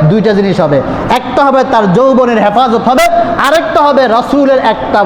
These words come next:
সুন্নাহ, রাসূলের একটা আদর্শ আপনি আপনার পরিবারে বাস্তবায়ন করলেন, ঠিক কি না? তাহলে আমরা যারা আমাদের এখন, এখন সন্তান আছে বিয়ে করায় নাই, অবশ্যই আপনারা পঁচিশ বছর দিন বয়সে তাদেরকে বিয়ে করায় দিবেন,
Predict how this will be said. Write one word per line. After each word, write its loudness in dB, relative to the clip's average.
সুন্নাহ, 2
রাসূলের 0
একটা 0
আদর্শ 0
আপনি 0
আপনার 0
পরিবারে 0
বাস্তবায়ন -2
করলেন, -4
ঠিক -2
কি 0
না? 0
তাহলে 2
আমরা 0
যারা 0
আমাদের 0
এখন, 0
এখন 2
সন্তান 0
আছে 0
বিয়ে 2
করায় 0
নাই, 0
অবশ্যই 0
আপনারা 0
পঁচিশ 0
বছর 0
দিন 2
বয়সে 2
তাদেরকে 0
বিয়ে 2
করায় 2
দিবেন, 0